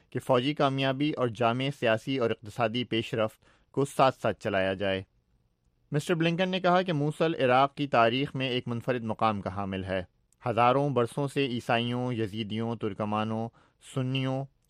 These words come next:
کردوں اور شیعوں سب نے اس قدیم شہر کو اپنا وطن بنایا ہے۔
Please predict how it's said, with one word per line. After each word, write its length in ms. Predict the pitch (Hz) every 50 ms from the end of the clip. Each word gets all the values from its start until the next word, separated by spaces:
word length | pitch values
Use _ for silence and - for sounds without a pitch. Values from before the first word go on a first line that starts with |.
| _
کردوں 380 | - 135 127 123 117 135 139 139
اور 160 | 123 120 123
شیعوں 400 | 120 - - - 143 131 120 127 139 - _ _ _ _ _ -
سب 180 | - 165 160 151
نے 140 | 156 160 165
اس 120 | 151 -
قدیم 300 | - 131 123 131 143 135
شہر 260 | - 151 127 117 110
کو 100 | - 131
اپنا 180 | 117 - 113 113
وطن 320 | 110 107 - - 101 98
بنایا 380 | 95 92 92 92 92 92 92 98
ہے۔ 160 | 95 92